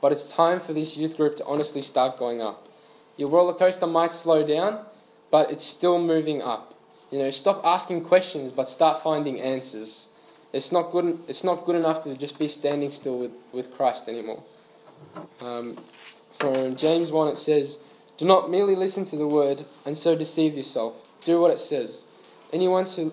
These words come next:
anyone who listens to the word but does not do what it says is like someone who looks in the mirror and after looking at himself goes away and immediately forgets what he looks like.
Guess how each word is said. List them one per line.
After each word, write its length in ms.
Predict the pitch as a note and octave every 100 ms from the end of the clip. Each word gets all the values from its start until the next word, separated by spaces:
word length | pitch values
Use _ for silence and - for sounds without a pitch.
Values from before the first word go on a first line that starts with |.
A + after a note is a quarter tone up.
| - D#3+
anyone 300 | F3+ F#3+ F3
who 120 | D#3+
listens 440 | D#3 E3+ F#3+ F#3
to 60 | D3
the 80 | C#3
word 320 | C3+ C3 -
but 160 | C3
does 160 | C#3+ C#3+
not 260 | D#3+ D#3+ D#3+
do 140 | D#3
what 140 | D3
it 80 | B2
says 440 | - D3 B2+ C3 - - -
is 120 | D3
like 240 | D3 C#3+
someone 320 | - G3+ G#3 F#3+
who 80 |
looks 280 | E3+ F3+ -
in 120 | E3+
the 60 | D3+
mirror 340 | C#3 B2+ B2 - - - -
and 140 | C#3+
after 320 | D3 F3 -
looking 360 | D#3+ E3+ F3+ D#3+
at 60 | D3
himself 440 | D3 - C3+ -
goes 200 | D#3+ E3
away 300 | D3 C3+ C3 C3+
and 120 | C3+
immediately 520 | C#3 E3 F3+ E3 D#3
forgets 540 | D#3 C#3 C#3 C3 - C3+
what 120 | C3+
he 100 | D3+
looks 300 | C3+ - -
like. 160 | A2